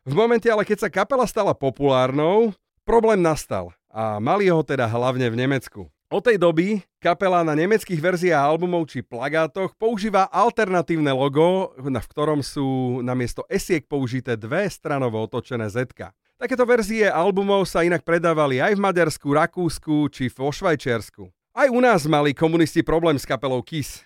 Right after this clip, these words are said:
OK, oni mali problém s hudbou všeobecne, no hlavne vďaka svojmu logu bola kapela zaradená v bývalom Československu medzi satanistické. Vraj názov kapely bola skratka pre Knights in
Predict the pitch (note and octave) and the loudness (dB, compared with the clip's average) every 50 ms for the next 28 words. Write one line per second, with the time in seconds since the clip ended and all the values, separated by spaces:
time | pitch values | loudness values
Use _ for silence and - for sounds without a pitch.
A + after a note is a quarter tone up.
0 | _ _ _ - F3+ - - G3+ G3 F#3 F3+ F#3 F3+ F3+ F3 E3+ D#3+ - - D#3 | _ _ _ -8 -6 0 2 2 2 4 4 4 4 4 4 2 0 -2 0 0
1 | D#3+ E3+ D#3 D#3+ D#3 C#3 C3 A#2+ A2 A#2 B2+ E3 F#3 D3 C3+ C3 A#2+ A2 - - | 0 2 2 2 2 2 0 -2 -2 -2 -2 -2 -2 -2 -2 -2 -2 -2 -4 -4
2 | - D#3+ E3+ E3+ E3 D3+ F3 E3+ - - - G3 G3+ G#3 G#3+ G#3 F#3+ D#3 C#3 C3+ | 0 2 2 2 4 2 2 0 0 -4 -6 -4 -2 0 0 0 0 0 0 0
3 | B2+ B2 B2 B2 A#2+ A#2+ B2 A#2+ B2+ - - G#2+ B2 D#3 F#3+ G#3 G#3 G#3 F#3 D#3 | 0 0 0 0 0 -2 -2 -4 -6 -10 -10 -6 -4 -2 -2 0 0 -2 0 0
4 | D3+ C3+ - B2+ A#2+ - - F3 G3 G3 E3 C3+ A#2 A#2 A#2 A#2+ D3+ F3+ G3+ G3+ | -2 -2 -4 -6 -10 -6 -6 -4 -2 0 0 0 0 0 -2 -2 -2 -2 -2 -4
5 | E3+ B2+ C#3+ C3+ B2 A2+ - D#3+ E3 - - F3+ E3+ D#3 C3+ A2 D#3 F3+ F#3+ F#3+ | -6 -6 -6 -6 -6 -6 -4 -6 -8 -6 -4 -2 -2 0 0 0 -2 -2 -2 -2
6 | F3+ E3 D#3+ D#3 C#3 A#2+ A2 C3 C#3+ C#3 C3 A#2+ A2 G#2 - E3 E3+ - - D#3+ | -2 -2 -2 -2 -2 -4 -4 -4 -2 -2 -2 -4 -6 -8 -8 -10 -10 -10 -10 -12
7 | - - D3+ C#3 B2+ A#2+ A2+ - - A#2+ A#2 G#2+ - _ _ _ _ A#2 A#2+ A2 | -8 -6 -6 -4 -4 -4 -4 -6 -8 -10 -10 -10 -10 _ _ _ _ -6 -4 -4
8 | A2+ G#2+ - - D#3 D3+ D3+ - F3+ D#3 C3 A#2 - - B2 - - _ A#2 F#2+ | -4 -6 -4 -2 -2 -2 0 0 0 0 0 -2 -2 -6 -10 -12 -10 _ -12 -12
9 | F#2 - _ _ _ _ _ _ _ _ A#2 B2 F3+ G3+ G#3+ A#3 A#3 G3+ A3 F#3 | -12 -16 _ _ _ _ _ _ _ _ -2 0 0 2 2 2 2 2 2 0
10 | - - C#3 C3+ - F3 F3 F#3+ G3+ F#3+ D#3+ F3+ F3+ F3 D#3+ - - - F3 F#3 | 2 0 -2 -2 0 0 0 0 0 0 0 0 0 0 -2 -4 -6 -4 -2 -2
11 | F#3+ - _ G#3 F#3+ F#3 F3+ - _ - C#3+ C3 B2+ B2 A#2+ A#2+ A#2 A#2 A2+ - | -2 -4 _ -2 -2 -2 -2 -4 _ -4 -2 -2 0 0 0 -2 -2 -4 -6 -8
12 | - B2+ B2 D3 F3+ A3 A#3+ G#3 - _ - - - - _ _ _ _ - C3+ | -6 -2 0 0 0 0 -2 -4 -6 _ -16 -16 -16 -16 _ _ _ _ -4 -2
13 | C3+ C3 B2+ | -2 -2 -2